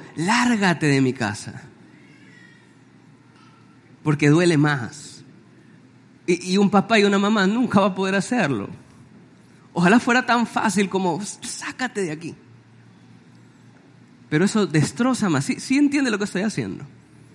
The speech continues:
Usted tiene amor incondicional con su esposo y su esposa, pero por más que lo boten algún día, <laughs> eso va a destrozar más por-, porque es un espacio de amor incondicional. ¿Está claro? Lo mejor que podemos hacer de hijos a padres es no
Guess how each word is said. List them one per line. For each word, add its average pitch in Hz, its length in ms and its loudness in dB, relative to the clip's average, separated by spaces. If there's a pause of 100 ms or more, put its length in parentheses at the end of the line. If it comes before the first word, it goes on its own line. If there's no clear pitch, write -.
(1300)
Usted 208 280 0
tiene 262 180 2
amor 254 200 4
incondicional 214 640 0
con 175 160 -2
su 170 80 -2
esposo 220 320 -4
y 202 40 -6
su 190 80 -2
esposa, 185 440 -2
pero 151 260 -2 (440)
por 170 140 4
más 208 200 0
que 254 120 4
lo 196 140 4
boten 156 420 2
algún 180 280 0
día, 196 200 2
<laughs> - 60 2 (2250)
eso 214 260 2
va 196 100 2
a 214 40 2
destrozar 190 500 0
más 202 160 0
por-, 160 180 -2
porque 175 220 0
es 190 80 4
un 202 140 2
espacio 190 460 -2
de 151 40 0
amor 147 160 0
incondicional. 117 640 -4 (640)
¿Está 180 200 -2
claro? 208 300 2 (920)
Lo 170 160 2
mejor 170 280 2
que 269 120 -4
podemos 226 260 0
hacer 170 300 2
de 143 100 2
hijos 202 280 2
a 185 120 -2
padres 170 320 2
es 170 100 2
no 196 340 -4